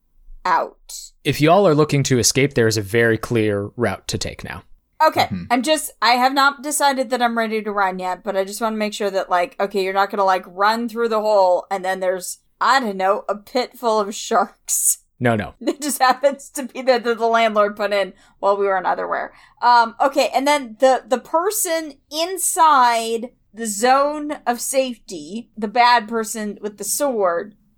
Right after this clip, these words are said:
Speaker 1: who is Jim Moriarty, I think we all know in our hearts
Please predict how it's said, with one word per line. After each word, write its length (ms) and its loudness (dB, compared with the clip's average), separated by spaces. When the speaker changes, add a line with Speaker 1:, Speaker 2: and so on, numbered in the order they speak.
Speaker 1:
who 420 -2
is 380 -6
Jim 340 -2
Moriarty, 960 2
I 80 -2
think 400 -6
we 260 -2
all 600 4
know 420 0
in 160 -6
our 160 -2
hearts 720 -2